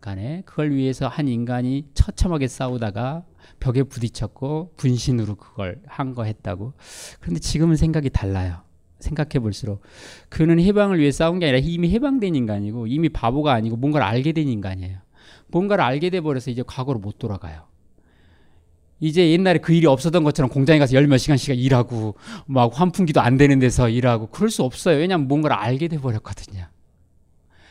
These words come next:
너한테 무슨 빚이 있냐? 그건 모르겠지만 나는 저 바보 짓을 이제는 할 수 없어요. 거기는 지옥이니까요.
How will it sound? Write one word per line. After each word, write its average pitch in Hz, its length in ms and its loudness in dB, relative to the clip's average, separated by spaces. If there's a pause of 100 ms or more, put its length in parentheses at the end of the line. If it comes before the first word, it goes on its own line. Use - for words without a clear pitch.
(300)
너한테 170 340 4
무슨 143 300 0
빚이 185 220 4
있냐? 147 140 4
그건 247 260 -2
모르겠지만 120 800 -2
나는 151 260 -2
저 143 160 -4
바보 139 360 -2
짓을 127 220 -6
이제는 156 280 2
할 147 60 -2
수 123 120 -8
없어요. 90 360 -12 (460)
거기는 147 320 0
지옥이니까요. 127 800 -4